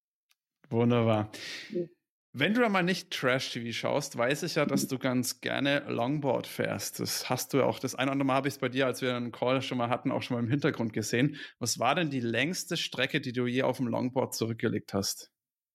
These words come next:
Speaker 2: Nicht lang. <laughs> Leider nicht lang. Ich wohne hier in der Nähe eines Parks, dem, dem Mauerpark, und der
Speaker 1: Mhm.
Speaker 2: ist richtig schön geteert.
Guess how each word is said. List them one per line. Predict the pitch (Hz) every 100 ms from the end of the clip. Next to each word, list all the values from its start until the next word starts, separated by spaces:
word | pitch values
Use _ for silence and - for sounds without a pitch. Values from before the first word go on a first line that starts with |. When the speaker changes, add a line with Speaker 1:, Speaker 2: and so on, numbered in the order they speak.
| _ _
Speaker 2:
Nicht | - 190 208 -
lang. | 185 170 151 139 233 - - _ _ 359 - 330 -
<laughs> | 370 - 349 311 381 339 - 277
Leider | 214 190 208 233 220
nicht | 240 262 -
lang. | 196 175 180 220 247 226 - 226 - - 233 277 269 208
Ich | 196 170
wohne | 170 190 190
hier |
in | 170
der | 170
Nähe | 170 190 175
eines | 135 160 160
Parks, | - 170 160 135 - -
dem, | 156 151
dem | 147 143
Mauerpark, | 151 160 123 - 135 190 - _ _ _ -
und | 147
der | 139 151
Speaker 1:
Mhm. |
Speaker 2:
ist | 185
richtig | 147 - 147
schön | - 156
geteert. | 147 - - 151 135 139 180